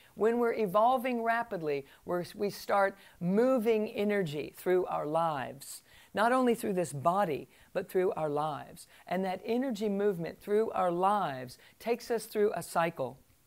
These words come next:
It takes us through a cycle of creating things and then sustaining them and nurturing the things that we have created.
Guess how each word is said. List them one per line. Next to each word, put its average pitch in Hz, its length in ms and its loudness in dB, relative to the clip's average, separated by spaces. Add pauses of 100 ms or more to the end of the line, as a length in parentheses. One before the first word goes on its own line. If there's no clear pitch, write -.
(760)
It 185 140 2
takes 254 300 -2
us 302 100 -8
through 233 180 -4
a 202 60 -2
cycle 190 460 0
of 165 180 -6
creating 208 520 6
things 277 580 0 (540)
and 190 280 2
then 190 280 4
sustaining 233 920 0
them 247 220 0
and 160 200 0
nurturing 226 580 0
the 165 80 -4
things 196 360 -2
that 208 100 -4
we 185 100 2
have 185 160 0
created. 202 560 0